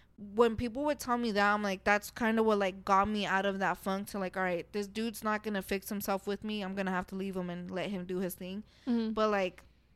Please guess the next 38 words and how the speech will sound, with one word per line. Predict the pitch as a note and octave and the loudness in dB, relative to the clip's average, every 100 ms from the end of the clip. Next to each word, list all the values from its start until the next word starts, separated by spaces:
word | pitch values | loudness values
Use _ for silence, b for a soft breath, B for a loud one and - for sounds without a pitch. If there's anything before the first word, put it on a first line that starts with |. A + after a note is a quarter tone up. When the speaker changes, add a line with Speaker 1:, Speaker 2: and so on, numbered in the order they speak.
| _ - _ _ _ - | _ -20 _ _ _ 0
Speaker 1:
it, | A3+ A3 | 2 4
like, | A#3 A3+ A3+ | 6 4 6
that | A#3+ A#3+ | 4 6
kinda | C#4+ B3+ | 0 2
also | A3+ A3 A3+ | 2 2 0
changed | G#3 A3 G3+ | -4 -2 -4
my | G3+ | -4
mindset | G3 F#3 F#3+ G#3 | -2 -4 -4 -6
with, | F#3+ F#3 | -4 -2
like, | F3+ | -2
the | F#3 | -4
homeless | F#3 F#3 F#3+ F3+ | -6 -6 -6 -6
type | F3+ E3+ | -8 -8
of | F#3 | -10
thing. | F#3 F#3 | -10 -8
Like, | F3+ G3 | -10 -12
okay, | G3+ A3 F#3+ | -8 -2 0
like, | F#3 F3+ | 0 -4
if | F#3+ | -6
they're | A3 G#3+ | 2 4
already, | A3+ A#3+ A#3+ G3 | 4 4 0 -2
I | |
see | G3+ - A3+ | -2 -6 -4
what | A#3 | -2
they're | A3 | -4
doing, | G3 G3 G3+ G#3 G#3+ b b b b | -4 -4 -2 -4 -8 b b b b
and, | G3 G3+ | -4 -2
like, | F#3+ F3+ - - | -4 -4 -8 -2
I, | F#3 F#3+ F#3+ - | 0 0 -4 -4
then, | F#3+ G3 F#3+ A3+ | -2 -2 -4 -2
like, | A3+ A#3 | -2 4
there's | E4 G#4 | 4 6
times, | F#4 F#4+ D#4+ | 6 6 6
bitch, | F#4 - | 2 2
where | E4+ | 0
people | F4 F4 E4+ | 0 2 4
are | D#4+ | 6
like, | D#4 A#3+ | 6 2